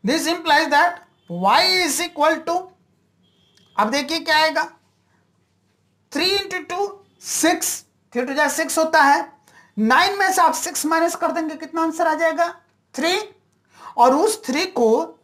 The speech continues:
इस थ्री से divide कर देंगे तो कितना answer आ जाएगा, वन, यानी कि y is equal to कितना हो गया, one। Therefore, अब हम लोग points लिख सकते हैं, points हमारे बन चुके हैं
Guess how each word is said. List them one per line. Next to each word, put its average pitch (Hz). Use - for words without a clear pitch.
इस -
थ्री 349
से 403
divide 339
कर 339
देंगे 330
तो -
कितना 311
answer 320
आ 311
जाएगा, 330
वन, 262
यानी 185
कि 196
y 190
is 262
equal 254
to 254
कितना 269
हो 262
गया, 320
one। 196
Therefore, 302
अब 311
हम 302
लोग 277
points 285
लिख 277
सकते 277
हैं, 247
points 311
हमारे 240
बन 240
चुके 262
हैं 233